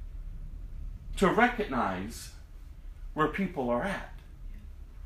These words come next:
So again, why do we insist on making everyone feel apart when in reality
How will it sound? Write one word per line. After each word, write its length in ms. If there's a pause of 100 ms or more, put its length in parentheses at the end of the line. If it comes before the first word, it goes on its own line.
(1080)
So 260
again, 540 (880)
why 240 (100)
do 140
we 220
insist 960 (600)
on 160
making 380
everyone 760 (240)
feel 300
apart 540 (1700)
when 120
in 80
reality 760